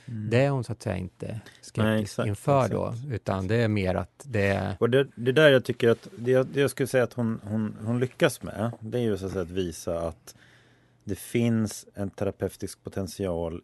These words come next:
Speaker 1: i lidande. Så
Speaker 2: Mm,
Speaker 1: lidande
Speaker 2: mm.
Speaker 1: är inte bara
Speaker 2: Just det.
Speaker 1: negativt.
Speaker 2: Mm.
Speaker 1: Men det hon inte lyckas med att visa, eller göra troligt enligt mig,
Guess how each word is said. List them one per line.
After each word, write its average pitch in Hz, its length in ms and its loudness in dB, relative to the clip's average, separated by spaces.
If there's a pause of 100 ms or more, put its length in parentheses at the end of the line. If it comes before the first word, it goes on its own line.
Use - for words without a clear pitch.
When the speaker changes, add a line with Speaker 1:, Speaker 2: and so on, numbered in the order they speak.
Speaker 1:
i 98 140 -6
lidande. 104 680 -2
Så - 100 -4
Speaker 2:
Mm, 110 140 2
Speaker 1:
lidande 110 320 2
Speaker 2:
mm. 101 100 2
Speaker 1:
är 98 40 -2
inte 90 220 -8 (160)
bara 92 520 0
Speaker 2:
Just 104 80 0
det. 139 120 2
Speaker 1:
negativt. 117 640 -2 (120)
Speaker 2:
Mm. 95 180 -2 (160)
Speaker 1:
Men 113 260 2
det 113 100 2
hon 113 200 0
inte 127 500 0
lyckas - 460 -4
med 50 120 -10
att - 60 -12
visa, 52 420 -8 (380)
eller 98 200 -6
göra 92 220 -2
troligt 110 520 -2
enligt 92 240 -8
mig, 87 300 -4